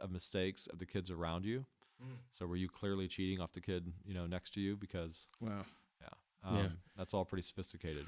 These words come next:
Speaker 2: Well, here's, I mean, and the, the reason I bring it up is because this is clear that this is, that these things can happen, you know, and that this is an exam where the external world can impact what happens with the result of your score. And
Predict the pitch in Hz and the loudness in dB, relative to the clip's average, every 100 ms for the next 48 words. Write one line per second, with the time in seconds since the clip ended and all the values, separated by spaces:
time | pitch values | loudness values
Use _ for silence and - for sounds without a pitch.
0 | - 151 160 151 196 165 - 143 127 131 | 6 12 12 12 12 12 12 12 12 12
1 | 127 117 131 127 131 123 113 113 113 104 | 12 10 8 10 12 12 12 12 12 10
2 | 104 104 - 107 104 98 - - 110 104 | 8 6 6 6 6 4 -2 2 2 4
3 | 107 104 104 101 92 - 120 101 123 110 | 2 4 4 4 0 2 4 6 6 8
4 | 117 110 - 113 117 107 92 - - - | 8 8 8 10 8 6 0 -4 -8 4
5 | 117 117 110 113 120 117 107 131 113 110 | 8 10 10 10 10 8 10 8 8 8
6 | 113 110 107 117 113 107 110 107 - 117 | 8 10 10 12 12 12 10 8 6 6
7 | 120 117 - - 143 131 123 143 123 113 | 6 6 4 8 10 12 12 12 12 12
8 | 113 117 117 110 104 104 - 110 110 101 | 12 12 12 12 8 4 2 6 8 8
9 | 110 107 113 107 120 123 127 117 104 113 | 6 6 6 4 -2 -2 4 4 6 4
10 | 104 101 110 104 104 107 - - 127 110 | 4 6 6 4 2 4 2 8 10 10
11 | 101 - - - - - 123 113 110 107 | 8 0 -12 -14 -8 10 12 12 12 12